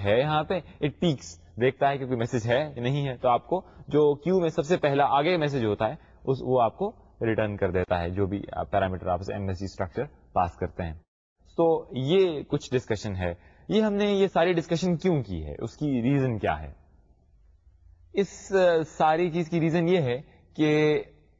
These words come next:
جس طرح سے آپ میسج لوپ، آ، ون مین میں لکھ سکتے ہیں، کسی اپنے ڈیفائنڈ فنکشن میں لکھ سکتے ہیں، کہیں اور لکھ سکتے ہیں، بالکل اسی طرح سے، آ، کئی جگہ پہ میسج لوپ لکھے ہوئے ہیں اور آپ انہیں ڈسٹنگوش نہیں کر سکتے۔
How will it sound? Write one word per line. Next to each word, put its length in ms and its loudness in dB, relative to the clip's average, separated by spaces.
جس 280 -2
طرح 160 2
سے 120 -2
آپ 220 2
میسج 480 -2
لوپ، 440 0
آ، 200 6
ون 360 0
مین 200 0
میں 80 -2
لکھ 160 -2
سکتے 400 -2
ہیں، 360 -4
کسی 220 -4
اپنے 200 -2
ڈیفائنڈ 400 -2
فنکشن 300 -6
میں 100 -4
لکھ 180 -4
سکتے 280 -6
ہیں، 180 -6
کہیں 160 -6
اور 260 2
لکھ 180 -4
سکتے 280 -8
ہیں، 200 -8
بالکل 400 0
اسی 320 0
طرح 260 4
سے، 340 -2
آ، 200 0
کئی 300 2
جگہ 340 4
پہ 340 2
میسج 460 0
لوپ 240 2
لکھے 340 2
ہوئے 200 2
ہیں 300 -2
اور 200 0
آپ 240 2
انہیں 180 -6
ڈسٹنگوش 760 -2
نہیں 180 -4
کر 120 -4
سکتے۔ 320 -8